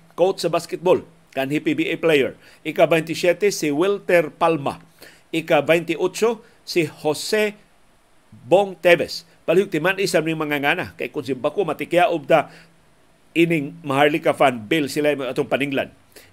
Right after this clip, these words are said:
Ika-veintinueve, si David Suarez. Ika-treinta, si Janet Garin, ang kanhi health secretary.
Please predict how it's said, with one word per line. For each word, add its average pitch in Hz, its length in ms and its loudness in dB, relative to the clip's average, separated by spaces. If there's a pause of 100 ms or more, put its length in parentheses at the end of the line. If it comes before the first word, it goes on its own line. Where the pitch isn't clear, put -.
Ika-veintinueve, 165 960 2 (180)
si - 220 -4
David 170 480 2
Suarez. 156 640 2 (400)
Ika-treinta, 156 800 2 (240)
si 147 400 -2
Janet 160 400 0 (240)
Garin, 139 480 0
ang 123 80 -10
kanhi 151 240 -4
health 165 240 -2
secretary. 151 480 0